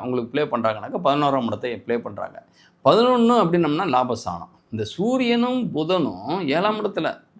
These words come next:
இருந்து பதினொன்னாம் இடத்தை இயக்க போறாங்க அப்படின்னம்னா, இயக்குறாங்கனாக்கா, வேலையில ஒரு பெரிய அளவுல உங்களுக்கு லாபம் இருக்கு. அப்ப ஏதாவது ஒரு நல்ல ஒரு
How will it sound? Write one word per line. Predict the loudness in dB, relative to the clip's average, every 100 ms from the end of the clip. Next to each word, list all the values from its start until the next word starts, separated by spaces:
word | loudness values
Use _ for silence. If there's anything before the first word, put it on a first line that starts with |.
| -20 -20 _ _ 2
இருந்து | 6 6 4 0 0 0
பதினொன்னாம் | 2 2 4 4
இடத்தை | 2 2 4
இயக்க | 2 2
போறாங்க | 2 4 4 2 0
அப்படின்னம்னா, | -2 -4 -6 -4
இயக்குறாங்கனாக்கா, | 0 2 2 0 -2 -6 -8 -4 -4 0
வேலையில | 2 4 2 0 0
ஒரு | 0 -2
பெரிய | -4 -6 -4 -2 -2
அளவுல | -2
உங்களுக்கு | -2 -4 -6 -6 -8
லாபம் | -2 0 0 -2
இருக்கு. | -6 -8
அப்ப | -2 0 0
ஏதாவது | -4 -4 -2
ஒரு | -4 -6
நல்ல | -10 -10
ஒரு | -10 -12